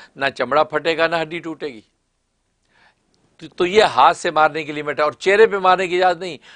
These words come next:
और आज आप देखते हैं कि उठते ही सबसे पहले थप्पड़ पड़ते ही चेहरे पे है। कारी साहब ने मारना सीधा मुंह पे थप्पड़, और बच्चा पलट गुजर जाता है।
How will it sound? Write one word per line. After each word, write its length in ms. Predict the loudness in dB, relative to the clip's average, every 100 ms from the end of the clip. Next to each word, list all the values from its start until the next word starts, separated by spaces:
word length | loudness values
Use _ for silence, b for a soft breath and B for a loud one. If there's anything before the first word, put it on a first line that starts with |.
| B
और 120 | 0 2
आज 360 | 6 6 6
आप 160 | 2 2
देखते 440 | 0 -4 -2 -6
हैं 180 | -4 -6 B B _
कि 80 | -10
उठते 360 | -2 -2 0 -4
ही 80 |
सबसे 280 | 0 -2 -2
पहले 220 | 0 0
थप्पड़ 280 | 2 -2 -2
पड़ते 340 | 0 0 4 2
ही 60 |
चेहरे 280 | 2 0 0
पे 160 | -2 -10
है। 120 | -14 _ _ _ _ b b _
कारी 240 | 2 2 2
साहब 300 | 2 2 0
ने 60 |
मारना 320 | 2 2 2 -2
सीधा 340 | -4 0 0
मुंह 200 | 0 -4
पे 120 | -6
थप्पड़, 340 | -6 -8 -8 -10 _ _ _ _ _ _ _ -2
और 60 |
बच्चा 260 | 0 2 0
पलट 300 | 2 0 0
गुजर 240 | 0 -2
जाता 300 | -2 -4
है। 60 | -8